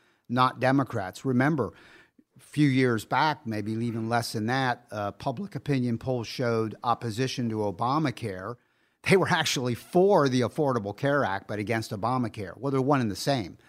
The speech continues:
because they would just trash talk Barack Obama. Now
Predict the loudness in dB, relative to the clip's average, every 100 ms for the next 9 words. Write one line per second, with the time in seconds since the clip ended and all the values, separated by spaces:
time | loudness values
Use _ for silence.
0 | -20 _ _ 4 4 6 4 2 0 -4
1 | -4 2 2 2 0 0 0 -4 0 2
2 | 2 0 -2 0 2 2 -2 -6 -16 -20
3 | -20 _ _ 0 4 6 8 8 6 2